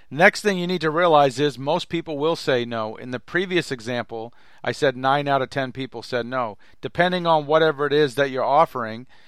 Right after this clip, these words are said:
you might deal with more no's than that. Maybe nineteen out of twenty people say no. Maybe only one out of five people say no.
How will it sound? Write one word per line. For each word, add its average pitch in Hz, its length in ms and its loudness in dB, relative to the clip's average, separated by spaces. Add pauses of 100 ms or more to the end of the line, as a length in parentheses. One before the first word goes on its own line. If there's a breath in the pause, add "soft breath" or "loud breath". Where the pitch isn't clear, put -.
(140 soft breath)
you 151 140 -4
might 160 260 4
deal 143 240 0
with 147 300 -4
more 143 280 -2
no's 120 360 -4
than 117 80 -8
that. 107 180 -4
Maybe 135 240 -6
nineteen 127 540 -6
out 110 120 -2
of 107 80 -10
twenty 107 300 -10
people 107 300 -12
say 110 240 -8
no. 98 260 -6 (260 loud breath)
Maybe 139 440 -4
only 139 260 -6
one 131 240 -4
out 131 140 2
of 123 80 -4
five 139 260 2
people 120 260 -14
say 104 240 -6
no. 101 300 -14